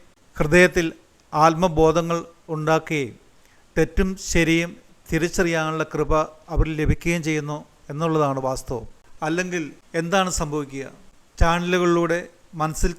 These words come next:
തോന്നുന്ന പോലെ വികാരപ്രകടനങ്ങൾ നടത്തുമ്പോൾ അത് കേൾക്കുന്നവരിൽ അസ്വസ്ഥതയുണ്ടാകുക മാത്രമല്ല, യോഹന്നാൻ്റെ സുവിശേഷം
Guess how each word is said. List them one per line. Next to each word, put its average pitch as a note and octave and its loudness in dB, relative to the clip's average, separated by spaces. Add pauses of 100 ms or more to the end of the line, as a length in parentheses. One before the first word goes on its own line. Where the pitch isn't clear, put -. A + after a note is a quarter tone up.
തോന്നുന്ന E3 0
പോലെ D#3+ -4 (300)
വികാരപ്രകടനങ്ങൾ E3+ -2
നടത്തുമ്പോൾ D3 -8 (720)
അത് E3 -2
കേൾക്കുന്നവരിൽ E3+ -4 (300)
അസ്വസ്ഥതയുണ്ടാകുക E3 -4 (120)
മാത്രമല്ല, C#3+ -10 (280)
യോഹന്നാൻ്റെ E3+ -2
സുവിശേഷം F3 -4